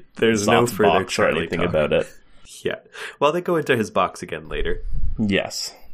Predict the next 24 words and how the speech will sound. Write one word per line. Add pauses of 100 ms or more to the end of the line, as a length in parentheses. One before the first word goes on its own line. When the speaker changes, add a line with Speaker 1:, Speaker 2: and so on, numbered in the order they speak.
(120)
Speaker 2:
they
certainly
do.
<laughs> (580)
Um,
but
it's
the
only
time
that
we
see
inside
of
it.
Speaker 1:
Yes,
certainly. (380)
So,
yeah,
this,
this
issue,
like,